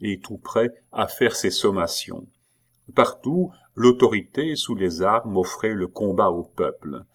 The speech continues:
Aussi le peuple, qui n'était pas en mesure de combattre, s'écoula-t-il tout le long des baïonnettes et des piques,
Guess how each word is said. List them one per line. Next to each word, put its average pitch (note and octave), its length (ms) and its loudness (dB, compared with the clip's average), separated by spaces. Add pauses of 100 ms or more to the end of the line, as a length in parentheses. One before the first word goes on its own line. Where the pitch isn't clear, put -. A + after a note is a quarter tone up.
(680)
Aussi D#3 360 -2
le B2 160 2
peuple, G2 440 2
qui - 160 -10
n'était F2+ 240 -6
pas F#2 280 -4
en F2 80 -4
mesure F#2 340 -4
de F2+ 80 -2
combattre, F#2+ 720 -2
s'écoula-t-il B2 880 -2
tout C#3 180 -4
le A#2 120 4
long C#3 260 4
des B2 140 0
baïonnettes G2+ 560 0
et G#2 60 -2
des F2+ 180 -4
piques, - 340 -14